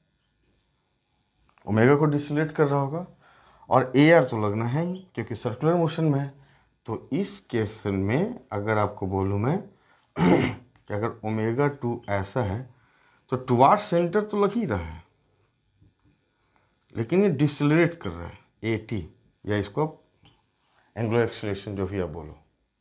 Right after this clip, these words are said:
अब आपको समझ में आया कि कैसे रेडियल एक्सेलरेशन और टेंजेंशियल एक्सेलरेशन या एंगुलर एक्सेलरेशन वर्क करता है। जो भी आपको बोला हूँ आप एक बार ढंग से फिर से दोबारा सुनना, नहीं समझ में आया,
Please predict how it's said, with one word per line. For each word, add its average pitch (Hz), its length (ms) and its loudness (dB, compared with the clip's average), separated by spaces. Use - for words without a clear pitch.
अब 185 100 12
आपको 226 220 4
समझ 220 260 2
में 226 140 2
आया 196 160 4
कि 139 140 -6
कैसे 190 800 4
रेडियल 156 500 4
एक्सेलरेशन 185 680 2
और 131 140 -2
टेंजेंशियल 151 500 2
एक्सेलरेशन 156 580 0
या 151 120 2
एंगुलर 135 320 2
एक्सेलरेशन 139 420 0
वर्क 135 280 2
करता 127 280 -4
है। 127 180 -6
जो 113 100 6
भी 143 120 4
आपको 165 260 4
बोला 113 240 2
हूँ 147 100 2
आप 135 140 -2
एक 127 120 -6
बार 107 100 0
ढंग 127 220 0
से 135 120 0
फिर 185 220 -2
से 185 140 -4
दोबारा 117 300 2
सुनना, 117 300 -2
नहीं 127 220 4
समझ 117 240 0
में 104 140 2
आया, 139 240 2